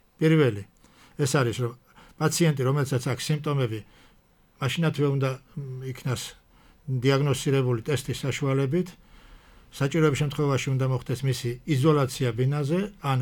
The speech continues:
კოვიდ სასტუმროში, ან მოთავსება სტაციონარში. ეს ძირითადი მა-, მონაცემი. შემდეგი ეს არის, რომ ჩვენ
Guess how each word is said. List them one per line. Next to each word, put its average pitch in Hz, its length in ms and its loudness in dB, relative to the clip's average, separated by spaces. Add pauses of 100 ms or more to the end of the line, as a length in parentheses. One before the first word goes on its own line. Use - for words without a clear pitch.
კოვიდ 139 280 -2
სასტუმროში, 160 680 -2
ან 135 120 -2
მოთავსება 131 500 -4
სტაციონარში. 110 760 -6
ეს 143 140 -4 (500)
ძირითადი 151 520 4
მა-, 113 240 -10 (560)
მონაცემი. 117 520 -6
შემდეგი 160 520 2
ეს 123 120 -2
არის, 113 260 -4 (440)
რომ 123 180 -4
ჩვენ 156 220 -2